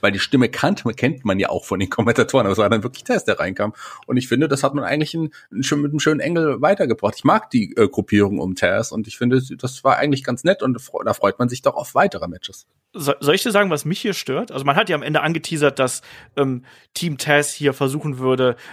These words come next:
Speaker 2: äh, Darby Allin den Arm zu brechen, als man ihn da so auf das, auf die Motorhaube gelegt hat und dann der Autotür und solche Geschichten. Ähm, und dann kam ja Will Hobbs rein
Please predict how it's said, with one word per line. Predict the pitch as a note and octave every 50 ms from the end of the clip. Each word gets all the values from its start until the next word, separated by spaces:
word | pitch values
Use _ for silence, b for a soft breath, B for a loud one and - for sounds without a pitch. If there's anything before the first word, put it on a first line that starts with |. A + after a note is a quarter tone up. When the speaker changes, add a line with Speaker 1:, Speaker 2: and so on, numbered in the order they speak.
| B
Speaker 2:
äh, | - C#3+ C3+
Darby | C#3 C#3 C#3 C#3 C#3
Allin | - C#3+ C#3+ C#3 C3 B2+ A#2+
den | - C3 B2
Arm | A#2+ C3 C#3 C#3+ C#3+
zu | - C#3 B2
brechen, | - B2+ A2+ - - A#2+
als | A2+ A2 - -
man | A#2+ A#2
ihn | A#2 A#2+
da | A#2 A#2 A2+
so | A2+ B2
auf | B2 -
das, | - B2+ A#2
auf | - -
die | - C#3
Motorhaube | B2+ C3 D#3 - D3+ A#2 C3 C3+ C3+ B2
gelegt | C3+ B2+ C3 B2+ -
hat | - B2+ A#2+
und | A#2+ A#2
dann | - A#2+ A#2+ A#2 A2+ B B B B B B
der | - C3 B2 A2+ A2+ - B2
Autotür | C#3+ D3 - C#3+ C3 - - D3 C#3 C3 C3
und | A#2 A#2+ B2
solche | B2 B2+ A#2+ B2 B2
Geschichten. | A#2+ A#2 - C3 A#2 - - A#2+ A2+ B B B B B B B -
Ähm, | C#3 C3 C3 B2 B2 B B B B B B B B B B
und | - D3 D3
dann | D3 D3
kam | - E3+ F3 F3+
ja | E3 D3
Will | C#3 C#3 C3+ C3
Hobbs | D#3 D#3+ - - -
rein | A#2 A2 A2 A#2+ A#2+